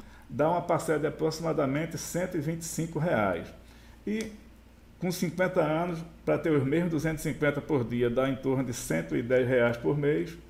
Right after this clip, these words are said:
ou quinhentos reais, duzentos e sessenta reais por mês. Ou seja, é um valor relativamente pequeno,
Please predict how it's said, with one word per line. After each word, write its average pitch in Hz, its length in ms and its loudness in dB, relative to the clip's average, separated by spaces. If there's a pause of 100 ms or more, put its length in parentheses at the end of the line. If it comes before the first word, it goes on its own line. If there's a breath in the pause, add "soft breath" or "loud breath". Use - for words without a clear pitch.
ou 160 320 2 (100)
quinhentos 147 340 -4
reais, 139 420 4
duzentos 147 400 -4
e - 40 -8
sessenta 139 380 -2
reais 127 300 2
por 131 280 -2
mês. 92 320 -2 (440 loud breath)
Ou 185 100 4
seja, 156 280 4
é 185 40 4
um 202 240 -2
valor 156 300 2
relativamente 151 720 2
pequeno, 139 460 -2